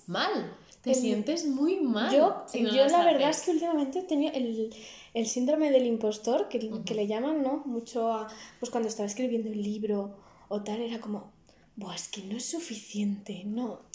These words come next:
Speaker 2: no lo estoy haciendo bien". Y, y me busco un montón de cosas que hacer y es como, "No estoy haciendo las suficientes cosas". O sea, si luego nos paramos y pensamos, tú y yo tenemos un podcast en común.
Speaker 1: Sí.
Speaker 2: Las dos escribimos.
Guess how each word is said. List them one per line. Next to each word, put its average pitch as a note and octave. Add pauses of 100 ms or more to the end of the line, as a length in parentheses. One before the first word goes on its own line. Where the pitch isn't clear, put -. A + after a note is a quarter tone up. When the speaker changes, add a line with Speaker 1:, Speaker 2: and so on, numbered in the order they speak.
(260)
Speaker 2:
no B3
lo C#4+
estoy C#4
haciendo G#3
bien". G3 (760)
Y, -
y B3+
me A#3
busco D#4
un D#4
montón F4
de F4+
cosas D#4+
que E4
hacer F4
y E4
es C#4
como, A#3 (460)
"No D4
estoy -
haciendo G3+
las F#3+
suficientes G3+
cosas". G3+ (140)
O -
sea, B3
si A#3
luego D#4+
nos F#4
paramos B3
y A3
pensamos, G#3 (260)
tú D4+
y D#4
yo G4
tenemos E4
un C4
podcast C4+
en B3
común. G#3 (240)
Speaker 1:
Sí. G#3 (180)
Speaker 2:
Las A3+
dos C#4
escribimos. A3+